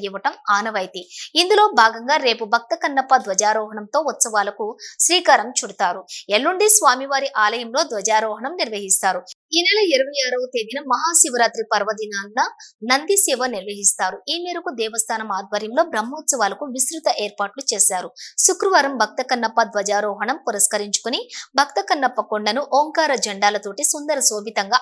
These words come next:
అలంకరించారు. భక్త కన్నప్ప సన్నిధిలోని సున్నాలు వేసి పుష్పాలంకరణలు చేస్తున్నారు. ఆలయ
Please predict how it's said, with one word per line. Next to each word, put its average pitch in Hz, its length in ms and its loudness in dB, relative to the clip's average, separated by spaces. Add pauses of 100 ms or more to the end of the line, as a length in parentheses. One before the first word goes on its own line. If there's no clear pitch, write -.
అలంకరించారు. 196 760 -4 (360)
భక్త 294 240 4 (100)
కన్నప్ప 330 340 -8
సన్నిధిలోని 226 680 -2
సున్నాలు 226 480 -2
వేసి 190 280 -2 (120)
పుష్పాలంకరణలు 226 840 0 (140)
చేస్తున్నారు. 190 500 -6 (340)
ఆలయ 381 320 4